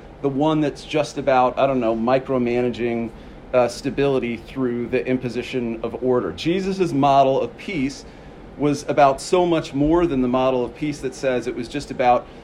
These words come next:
stability, but the model of peace was about, I don't know, a vision. It was, instead of, like, the Greek and the Roman idea, it was tied up with a vision of justice, a vision of good rule, and a vision of good order.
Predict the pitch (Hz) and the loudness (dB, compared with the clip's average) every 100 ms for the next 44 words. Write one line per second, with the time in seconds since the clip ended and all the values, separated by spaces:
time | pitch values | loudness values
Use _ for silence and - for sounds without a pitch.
0 | - - - 143 165 196 139 139 143 139 | -18 -12 -6 0 4 4 2 0 -2 -2
1 | 139 151 175 170 - - 220 233 - 151 | 2 4 4 2 -2 -8 -8 -8 -6 -4
2 | 123 127 131 131 - - - - - 190 | -2 4 6 6 2 -8 -10 -10 -6 -2
3 | 123 143 156 - 165 160 160 160 139 151 | 2 2 0 -2 -4 0 -2 -2 -4 -6
4 | 143 - 151 - 185 185 165 156 151 - | -6 -4 -6 0 2 4 4 2 -4 -2
5 | 165 185 170 143 147 180 160 127 135 127 | -4 -2 -2 0 2 2 0 -2 -2 -4
6 | - - 156 156 147 - 131 120 123 - | -8 -8 -4 2 0 0 -2 -2 -2 -8
7 | - - - - 123 160 156 151 123 107 | -20 -20 -10 -6 2 2 2 0 -2 2
8 | 135 139 - 147 151 - - - - - | 2 2 0 -4 -6 -16 -20 -20 -12 -6
9 | 135 143 151 151 135 - 147 127 113 156 | -2 0 0 -2 -4 -2 -4 -2 0 2
10 | 131 131 - - - - 143 127 160 151 | 2 -2 -6 -18 -10 -2 -2 0 -2 0
11 | 135 139 147 - 131 - 139 143 165 98 | -2 -4 -8 -8 -6 -2 2 2 2 -2